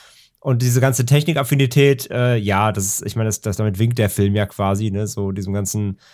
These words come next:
ähm, ist ja ein bisschen wie bei, bei Scream vier halt auch, ne, wo der, der Protagonist, der da mit, äh, mit der Kamera mal rumläuft, dieses Vlogging-Ding, ähm,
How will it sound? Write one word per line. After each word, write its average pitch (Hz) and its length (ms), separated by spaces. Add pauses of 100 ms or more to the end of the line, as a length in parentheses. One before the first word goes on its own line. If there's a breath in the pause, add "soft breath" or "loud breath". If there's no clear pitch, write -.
(240 soft breath)
ähm, 98 300
ist 98 100
ja 110 60
ein 104 60
bisschen 117 220
wie 110 80
bei, 104 220
bei 107 180
Scream 110 320
vier 113 340
halt 113 200
auch, 107 260
ne, 110 180
wo 110 120
der, 104 340
der 107 220
Protagonist, 107 580
der 107 140
da 104 120
mit, 104 300
äh, 104 140
mit 101 100
der 101 120
Kamera 110 260
mal 104 100
rumläuft, 104 440 (320 loud breath)
dieses 104 260
Vlogging-Ding, 117 840 (400 loud breath)
ähm, 101 400